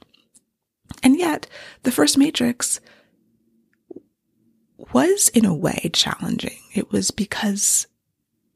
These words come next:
but not in that sort of way where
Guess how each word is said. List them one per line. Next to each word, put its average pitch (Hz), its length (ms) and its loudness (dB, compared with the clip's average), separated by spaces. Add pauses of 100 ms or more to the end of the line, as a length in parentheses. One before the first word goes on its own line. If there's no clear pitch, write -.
but - 220 -6
not 214 320 2
in 190 220 2
that 185 280 -2
sort 170 440 2
of 165 200 -8
way 165 300 -2
where 165 520 -6